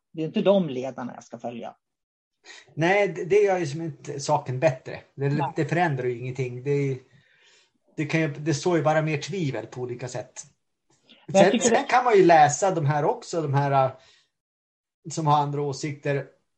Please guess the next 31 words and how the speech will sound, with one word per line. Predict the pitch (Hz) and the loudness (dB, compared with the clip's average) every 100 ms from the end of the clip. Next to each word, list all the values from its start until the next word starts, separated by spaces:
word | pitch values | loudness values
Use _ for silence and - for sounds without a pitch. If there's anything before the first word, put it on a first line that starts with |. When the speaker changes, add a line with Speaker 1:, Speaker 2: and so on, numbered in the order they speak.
| _ 175 | _ -8
Speaker 2:
men | 170 | -2
bara | 156 160 | 4 4
betrakta | 151 151 147 170 - 151 | 4 -2 -2 -4 -4 -8
det | 139 147 | -6 -6
som | - 143 139 | -6 -6 -4
liksom | 131 - 135 131 | -6 -8 -12 -10
ett | 135 - | -12 -12
sidospår. | 143 135 120 120 - 226 143 | -10 -10 -10 -14 -8 -6 -2
Ja, | 156 175 | -2 -2
de | 165 | -6
tycker | 143 156 135 | -8 -8 -8
så. | - 165 87 - _ _ - | -6 -8 -8 -16 _ _ -6
Och | 175 | -4
sen | 170 | -2
Speaker 1:
Mm. | 185 | -6
Speaker 2:
fortsätter | 165 139 196 196 | -8 -4 -4 -4
man | 147 135 131 | -4 -4 -6
att | 135 131 139 | -10 -8 -8
lyssna | 127 - | -10 -10
på | 139 | -6
allt | 131 131 | -4 -4
annat. | 127 139 - | -8 -8 -2
För | |
jag | 226 | -2
vill | 175 147 | -2 -2
gärna | 143 143 | -2 -2
lyssna | 139 127 135 | -4 -6 -10
på | - | -10
allt | - 147 107 - | -4 -4 -6 -14
som | 123 | -16
sägs. | - 87 - | -14 -16 -16